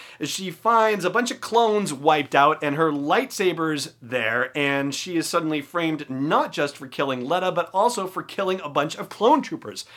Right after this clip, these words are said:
and has to go on the run. And the clone troopers want to kill her, but Anakin arrives and says, "Nope, you're going to belay that order. She needs to be brought in alive." And they manage to chase her down eventually. She loses one of her lightsabers, her short lightsaber,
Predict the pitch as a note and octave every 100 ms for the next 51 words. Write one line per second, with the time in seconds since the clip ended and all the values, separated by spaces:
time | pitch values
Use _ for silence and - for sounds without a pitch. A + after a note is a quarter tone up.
0 | - - D3+ D3+ C#3 D3 D3 C3+ C3 B2+
1 | B2 A#2+ A#2 A2 A2+ C#3+ A2 - _ C3+
2 | C#3 D#3+ D#3 D#3 C#3 B2+ A2+ B2+ C3+ -
3 | B2 A#2 F#3 G3+ F3+ D#3+ D3+ D#3+ D#3+ D#3+
4 | D3 C#3+ C#3 C#3 C3 C3 B2 B2 B2 B2
5 | B2 A#2+ B2+ A#2+ A2+ D3+ G#3 G#3 D3+ C3
6 | C3+ C3+ C#3 C3+ B2+ C#3 D3+ D3 C#3+ C3+
7 | C3+ C3 B2+ - - C#3 C#3 A#2+ C3 A#2+
8 | A#2 A2+ A2+ G#2+ A2 C3 D3+ D3+ D3 C#3+
9 | - - - - - D3+ D#3 D#3 D#3 C3
10 | C#3+ C#3 D3 D#3+ G3 B3 B3 - - G3
11 | D#3+ - G3 G3 G#3 E3+ E3+ D#3+ D3 C3+
12 | C#3 C3 C3 A#2 D3+ C3+ D#3 F3+ D#3 C3+
13 | A#2 A2 D#3+ C3+ A#2+ A2+ A2 A#2 A2+ A2+
14 | - A#2+ A2+ - C#3+ C3+ C3 A2+ A2+ G#2
15 | - G#2 G#2 G#2+